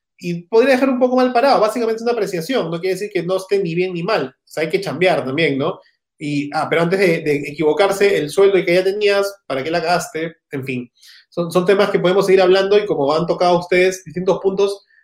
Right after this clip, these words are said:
que nunca se llega a una conclusión real. ¿No? Para, para, para cambiar un poco ya el chip,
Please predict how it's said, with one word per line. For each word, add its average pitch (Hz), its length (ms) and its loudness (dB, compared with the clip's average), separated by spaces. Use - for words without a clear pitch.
que 165 100 -4
nunca 202 220 0
se 202 120 2
llega 185 420 4
a 151 100 -2
una 180 160 2
conclusión 160 540 -4
real. 120 280 -6
¿No? 196 220 0
Para, 196 300 2
para, 196 340 4
para 208 180 4
cambiar 226 240 2
un 262 60 2
poco 269 160 2
ya 262 220 2
el 220 180 2
chip, 269 320 -4